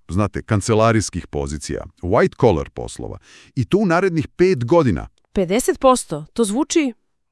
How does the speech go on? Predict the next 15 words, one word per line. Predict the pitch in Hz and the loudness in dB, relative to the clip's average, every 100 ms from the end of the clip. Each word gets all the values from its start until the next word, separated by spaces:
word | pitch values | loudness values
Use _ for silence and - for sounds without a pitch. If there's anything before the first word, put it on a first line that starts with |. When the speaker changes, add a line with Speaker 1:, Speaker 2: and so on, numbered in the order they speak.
| _ _ _ _ _ _ _ _ _ | _ _ _ _ _ _ _ _ _
Speaker 2:
pa, | - 220 - _ _ _ | -2 -2 -2 _ _ _
zastrašujuće. | 190 175 - 196 240 - 415 - - 98 | -8 -6 0 0 2 4 4 2 -2 2
Speaker 1:
Jeste, | 113 101 69 | 2 2 -2
zvuči | 73 151 226 | -2 -2 0
dramatično, | 190 185 202 233 233 - 57 _ - - - | -2 0 -2 -2 -4 -6 -10 _ -20 -12 -2
ali | 110 - | -2 -2
isti | 175 214 - 160 | -4 -4 -6 -4
taj | 185 175 | 2 2
izvor | 160 175 185 - | 2 0 -2 0
odmah | 143 185 131 | -2 0 0
dodaje | 101 139 160 127 | 0 2 4 4
jednu | 127 135 | 4 2
jako | 98 120 160 - 131 | 2 2 0 -2 0
važnu | 92 90 90 101 | 0 0 0 2
nijansu. | 98 87 76 - - | 2 0 -2 -6 -12